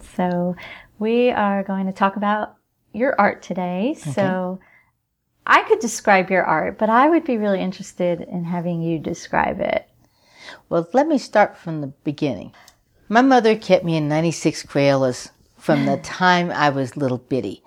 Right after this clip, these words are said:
Speaker 1: Ah.
Speaker 2: So color was my influence on my whole life. Different colors combined and doing things together.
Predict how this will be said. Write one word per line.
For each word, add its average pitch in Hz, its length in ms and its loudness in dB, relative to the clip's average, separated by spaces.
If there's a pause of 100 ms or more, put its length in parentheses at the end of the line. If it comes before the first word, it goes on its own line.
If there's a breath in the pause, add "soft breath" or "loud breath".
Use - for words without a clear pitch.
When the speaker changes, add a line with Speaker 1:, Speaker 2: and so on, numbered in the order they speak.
Speaker 1:
Ah. 214 80 0
Speaker 2:
So 160 240 2
color 220 480 4
was 147 320 2
my 131 400 0 (160)
influence 143 540 -2
on 139 140 -2
my 120 140 2
whole 160 360 4
life. 123 400 0 (800 soft breath)
Different 170 340 -4
colors 160 380 2
combined 143 560 0
and 131 120 -6
doing 170 300 4
things 131 340 -6
together. 135 480 -2